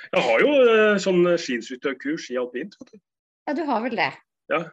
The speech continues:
Speaker 1: jeg tok jo det på, eh, videregående.
Speaker 2: Ja.
Speaker 1: Ja, så det er mulighet til å vise litt, da.
Speaker 2: Jeg trodde jo nesten egentlig du skulle si, "Jeg må vel begynne å trappe litt ned på ting", men i stedet for så sa du faktisk, "Jeg må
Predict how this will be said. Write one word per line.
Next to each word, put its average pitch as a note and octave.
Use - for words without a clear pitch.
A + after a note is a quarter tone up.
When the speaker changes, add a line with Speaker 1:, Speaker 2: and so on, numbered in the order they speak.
Speaker 1:
jeg D#3+
tok C#3+
jo F3+
det B2+
på, C#3
eh, C#3
videregående. A#2+
Speaker 2:
Ja. C4
Speaker 1:
Ja, -
så F3+
det F3+
er D3+
mulighet A#3+
til -
å -
vise -
litt, G#3+
da. -
Speaker 2:
Jeg B3
trodde D#4+
jo D#4
nesten G4
egentlig A#3
du B3
skulle B3+
si, A#3
"Jeg A#3
må G3
vel A#3
begynne G#3
å G3
trappe A3
litt F#3+
ned E3+
på G3
ting", C4+
men B3
i B3+
stedet G3
for A#3+
så A#3+
sa G3+
du G#3
faktisk, G3+
"Jeg A3+
må G3